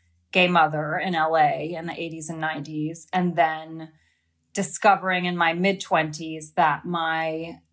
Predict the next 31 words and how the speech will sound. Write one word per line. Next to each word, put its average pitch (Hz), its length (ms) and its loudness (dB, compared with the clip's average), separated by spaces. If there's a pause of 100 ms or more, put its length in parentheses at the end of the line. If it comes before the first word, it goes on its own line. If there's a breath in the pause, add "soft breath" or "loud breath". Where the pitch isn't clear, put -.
(120)
now 165 920 2
homeless, 165 1000 0 (180)
mental 156 560 0
health, 156 480 -2 (160)
uh, 143 440 4
challenged 151 640 0
father 151 720 2 (640 soft breath)
was 196 220 0
secretly 196 440 2
one 170 140 4
of 170 60 0
the 170 60 -6
most 160 320 -4
prolific 156 440 -2
sperm 151 360 -2
donors 147 380 -2
possibly 151 440 -2
in 156 120 -4
history, 294 720 -2
um, 156 600 2 (300)
definitely 185 300 4
at 160 60 -2
the 156 60 -10
California 160 480 2
Cryobank, 160 680 0 (100)
and 175 160 -2
that 156 80 2
I 151 80 4
had 151 160 0
anywhere 151 360 -2
between 156 680 -6